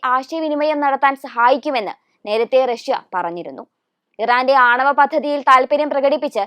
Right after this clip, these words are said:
അമേരിക്കൻ പ്രസിഡന്റ് ഡൊണാൾഡ് ട്രംപ് കഴിഞ്ഞ മാസം റഷ്യൻ പ്രസിഡന്റ് വ്ളാഡിമിർ പുടിന്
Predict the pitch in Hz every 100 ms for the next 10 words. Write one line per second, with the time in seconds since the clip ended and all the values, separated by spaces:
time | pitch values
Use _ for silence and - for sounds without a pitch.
0 | _ _ - 285 330 359 392 381 359 311
1 | 330 311 277 262 302 320 302 226 165 _
2 | _ _ 339 370 415 403 381 403 349 302
3 | 359 359 349 302 330 285 254 262 277 311
4 | 320 302 311 285 240